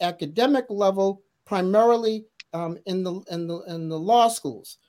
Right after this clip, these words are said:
So I can't really get too upset about critical race theory because when they say they don't wanna teach critical race theory because they think it means teaching American history,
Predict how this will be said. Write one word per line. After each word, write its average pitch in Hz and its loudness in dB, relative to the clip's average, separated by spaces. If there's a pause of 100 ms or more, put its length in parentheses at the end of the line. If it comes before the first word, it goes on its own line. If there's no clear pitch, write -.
(260)
So 180 0
I 302 4
can't 311 -2
really 214 0
get 190 -4
too 226 -4
upset 196 -4
about 180 -2
critical 190 -4
race 180 -4
theory 190 0
because 185 -6
when 190 -2
they 190 0
say 320 -4
they 262 2
don't 240 4
wanna 214 0
teach 202 -8
critical 220 -6
race 196 -2
theory 190 2
because 180 -2
they 175 -2
think 302 0
it 226 2
means 208 2 (600)
teaching 247 2
American 214 4
history, 185 -2